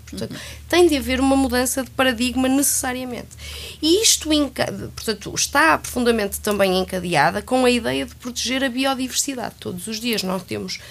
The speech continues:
Speaker 1: eh, notícia de uma nova espécie que se considera extinta.
Speaker 2: Extinta.
Speaker 1: Ora porque houve uma alteração climática que determinou o fim do seu habitat, ora porque aconteceu alguma, digamos, dinâmica associada, eh, um incêndio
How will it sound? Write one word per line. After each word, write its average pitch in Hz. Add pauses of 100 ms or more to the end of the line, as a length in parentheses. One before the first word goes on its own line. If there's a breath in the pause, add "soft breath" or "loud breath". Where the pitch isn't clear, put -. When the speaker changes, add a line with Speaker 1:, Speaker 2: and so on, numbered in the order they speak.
(260 loud breath)
Speaker 1:
eh, -
notícia 240 (240 loud breath)
de 233
uma 269
nova 269
espécie 254
que 277
se -
considera 269
extinta. 247
Speaker 2:
Extinta. 160 (300 loud breath)
Speaker 1:
Ora 202
porque 190
houve 180
uma 180
alteração 202
climática 202 (200 loud breath)
que -
determinou 233
o 214
fim 214
do 196
seu 190
habitat, 214
ora 285
porque 294
aconteceu 247
alguma, 196 (280 loud breath)
digamos, 190
dinâmica 190
associada, 202 (320 loud breath)
eh, 185
um 165
incêndio 233